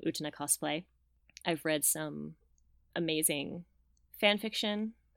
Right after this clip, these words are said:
written by Utena writers. I've seen some beautiful, beautiful art. And yeah, I think the community that we've made in M T movement is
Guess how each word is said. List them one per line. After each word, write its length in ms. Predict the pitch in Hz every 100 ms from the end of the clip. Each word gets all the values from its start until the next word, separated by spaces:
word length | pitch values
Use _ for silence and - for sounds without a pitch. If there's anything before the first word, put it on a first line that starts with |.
| _ -
written 200 | 190 185
by 200 | 170 170
Utena 320 | 170 - 175
writers. 280 | 165 165 160
I've 100 | 135
seen 180 | - 151
some 220 | 151 151
beautiful, 320 | - 208 214 175
beautiful 280 | 165 160
art. 300 | 147 147 147 - - - - _ _ _ _ _ -
And 380 | 170 180 185 185 -
yeah, 160 | - 269
I 160 | 160 -
think 280 | 220 214 - _ _ -
the 80 | 196
community 920 | - 226 240 277 277 240 226 208 180
that 600 | 175 165 160 - - - _ _ _ _ _
we've 240 | 170 185 175
made 340 | 170 170 165
in 80 | 160
M 140 | 151
T 120 | 147 151
movement 360 | 143 - -
is 180 | 151 -